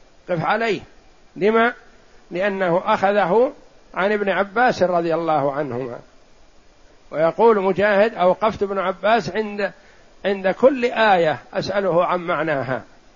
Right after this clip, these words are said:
فهو من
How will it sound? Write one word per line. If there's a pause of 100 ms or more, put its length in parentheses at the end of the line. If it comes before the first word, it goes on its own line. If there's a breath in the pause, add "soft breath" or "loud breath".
(4000)
فهو (380)
من